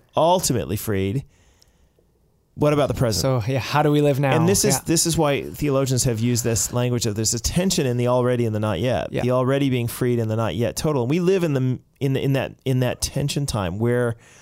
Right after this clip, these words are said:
Speaker 1: you know, uh, we have died to sin, but sin hasn't died. Does that
Speaker 2: Yeah.
Speaker 1: make sense? Right? Eh, that,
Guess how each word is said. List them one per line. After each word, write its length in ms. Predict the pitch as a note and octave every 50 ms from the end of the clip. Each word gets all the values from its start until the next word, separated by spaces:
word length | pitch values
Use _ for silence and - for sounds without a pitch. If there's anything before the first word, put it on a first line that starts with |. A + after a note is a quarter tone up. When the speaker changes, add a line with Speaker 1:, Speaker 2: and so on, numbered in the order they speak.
| - - - - - - - - - - - - _ - _ - _ _ _ _ _ _ _ _
Speaker 1:
you 120 | D3 C#3+
know, 200 | C3 B2+ A#2+ - _ _ _ _ -
uh, 120 | F2+ F2 -
we 220 | C#3 C3+ D3+ F3+
have 140 | F#3+ E3 C3+
died 260 | D3 D#3 D3+ D3+ C3
to 60 | C#3+
sin, 400 | - - - - D3+ D3 C#3 C3
but 140 | - - -
sin 260 | - - D#3 C#3+ C#3
hasn't 400 | C#3 C#3 C3 A#2+ A2+ A2 G2 -
died. 480 | - A2+ G#2+ F#2+ D2+ B1 A#1 - - - - -
Does 80 | G#2+ A2+
that 60 | C3+
Speaker 2:
Yeah. 60 | C3
Speaker 1:
make 100 | C#3 C3
sense? 560 | - - D3+ D3+ D#3+ E3+ E3+ - - - - - - _ _ _ _ _
Right? 380 | A#2+ C3 B2+ C#3 D3 A#2 - _ _ _ _ - _ _ _ _
Eh, 120 | A2 - - -
that, 300 | C3 C3+ C3 B2 -